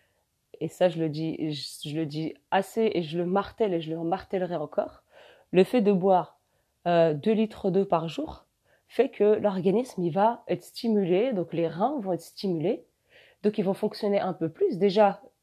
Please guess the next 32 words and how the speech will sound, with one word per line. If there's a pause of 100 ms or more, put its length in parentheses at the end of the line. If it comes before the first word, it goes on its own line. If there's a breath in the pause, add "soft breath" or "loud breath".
le
minimum
de
base,
c'est
un
litre
et
demi. (540 soft breath)
Si
vous
buvez
un
litre
et
demi
à
deux
litres
d'eau, (520 soft breath)
vous
allez
voir (120)
toute
la
différence. (440)
Non, (160)
non
seulement
les
effets
coupe-faim